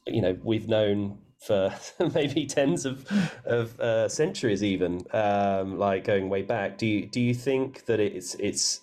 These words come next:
this problem that we're in and the solutions that you're working on, what is the balance between technology and just understanding of the natural world? Like, where, how do you, how do you sort of,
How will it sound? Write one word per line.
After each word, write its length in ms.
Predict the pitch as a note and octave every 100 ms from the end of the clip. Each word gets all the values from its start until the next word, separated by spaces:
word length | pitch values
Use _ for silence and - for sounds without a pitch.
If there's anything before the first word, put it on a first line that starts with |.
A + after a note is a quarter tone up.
| -
this 120 | A#2
problem 360 | - B2 A#2 A2
that 80 |
we're 160 | G2+ G#2
in 260 | G#2+ G#2 G#2+ - -
and 160 | A2
the 120 | G#2
solutions 480 | G2 G#2 G#2+ G#2+ G#2
that 60 | G2
you're 100 | G2
working 340 | G#2 G2+ G#2
on, 300 | G2 G2 G2 - _ -
what 280 | A#2+ D3
is 120 | C#3 A2
the 40 |
balance 300 | B2 A#2+ A#2
between 340 | - - A2+
technology 640 | G#2+ A2+ G#2+ G#2+ A2 G#2+ G#2
and 120 | F#2+
just 200 | G#2 G#2
understanding 720 | G2 G2+ G2 G2 G2 F#2+ F#2+
of 100 | F2+
the 60 | F#2
natural 380 | F#2 - G2+ F#2
world? 300 | G2+ F#2+ F2
Like, 200 | F2+ E2+
where, 220 | G#2 F#2+
how 200 | - G#2+
do 120 | G2+ F#2+
you, 280 | G2 F#2+ -
how 120 | G2+
do 160 | G2+ G2
you 400 | F#2+ F#2+ F#2 F2+ -
sort 200 | - F2+
of, 180 | E2+